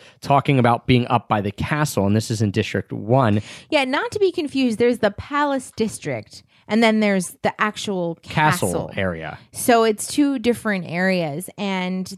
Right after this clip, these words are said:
Speaker 2: this place that we went to was next to the castle, like, across the river.
Speaker 1: Yeah, it's the oldest, or supposedly the oldest dessert place remaining in the city. It's called Rusworm Confectionery,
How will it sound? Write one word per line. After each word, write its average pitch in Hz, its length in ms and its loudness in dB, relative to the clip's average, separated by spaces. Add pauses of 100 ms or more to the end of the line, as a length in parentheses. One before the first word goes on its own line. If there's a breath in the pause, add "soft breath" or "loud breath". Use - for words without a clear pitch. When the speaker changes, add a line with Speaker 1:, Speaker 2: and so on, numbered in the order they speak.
(120)
Speaker 2:
this 240 400 -2
place 190 460 -4
that 170 160 -4
we 190 100 -2
went 180 240 -4
to 180 140 -2
was 175 240 0
next 170 340 -8
to 165 180 -8
the 156 120 -12
castle, - 340 -10
like, - 140 -16
across 170 460 -4
the 180 120 -12
river. - 380 -8 (160)
Speaker 1:
Yeah, 143 180 6
it's - 140 0
the 147 180 2
oldest, 151 460 6
or 123 80 2
supposedly 139 480 6
the 131 160 2
oldest 127 380 6
dessert 120 340 4
place 113 360 2 (260 soft breath)
remaining 123 420 6
in 110 60 4
the 107 80 2
city. 170 300 6
It's - 120 -6
called 127 220 2
Rusworm 139 760 6
Confectionery, 156 800 4